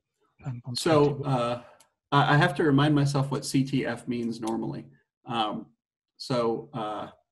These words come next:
Speaker 1: so let me just see if I can understand. So it, it means the category of sheaves, uh, with constructible cohomology.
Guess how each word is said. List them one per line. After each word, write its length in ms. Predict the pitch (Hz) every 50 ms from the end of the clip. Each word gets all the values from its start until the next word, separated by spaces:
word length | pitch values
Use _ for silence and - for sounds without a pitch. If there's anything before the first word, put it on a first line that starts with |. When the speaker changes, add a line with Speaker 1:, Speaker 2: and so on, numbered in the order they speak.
| _ _ - - _ _ _ _ _ _ _ _ _ _ _ _ _ _ _ _ _ _ _ _ _ _
Speaker 1:
so 160 | - - 147
let 140 | 135 143 139
me 100 | 156 160
just 220 | 147 151 147 -
see 140 | - 156 143
if 100 | 139 139
I 80 | 127 123
can 120 | - 117
understand. 420 | 120 120 113 113 - - 107 101 -
So 140 | - 123 113
it, 260 | - - 123 117 -
it 120 | - 139 -
means 200 | 135 143 147 139
the 100 | 143 139
category 540 | 139 143 165 165 175 160 156 151 143 143 131
of 100 | 123 -
sheaves, 680 | - - - 147 139 123 120 123 143 143 - - - - _ -
uh, 240 | 131 123 120 117 117 113
with 160 | 117 120 -
constructible 600 | - - 120 - - - 156 160 - 170 156 151
cohomology. 840 | 147 - 143 135 131 123 110 107 101 98 101 - - 110 123 135